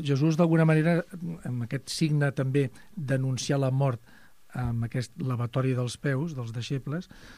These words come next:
doncs, mm, està dient que, que no, no, no, no està fent això, eh, per, per senzillament, eh, entrar en un gest només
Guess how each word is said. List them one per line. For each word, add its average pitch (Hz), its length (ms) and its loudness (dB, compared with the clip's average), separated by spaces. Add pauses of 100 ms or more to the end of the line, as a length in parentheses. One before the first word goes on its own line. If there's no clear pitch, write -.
(120)
doncs, 131 340 -4 (160)
mm, 127 380 -2
està 127 240 -4
dient 127 320 -2
que, 123 320 -2 (400)
que 123 120 -2
no, 123 440 -2 (360)
no, 131 320 -4
no, 135 400 -4 (140)
no 139 220 -2
està - 180 -2
fent 156 160 0
això, 143 320 0 (560)
eh, 120 400 -2 (640)
per, 131 300 -2
per 123 300 -4
senzillament, 131 680 0 (600)
eh, 139 120 0 (100)
entrar 139 340 0
en 135 80 2
un 135 180 2
gest 127 300 2
només 131 360 0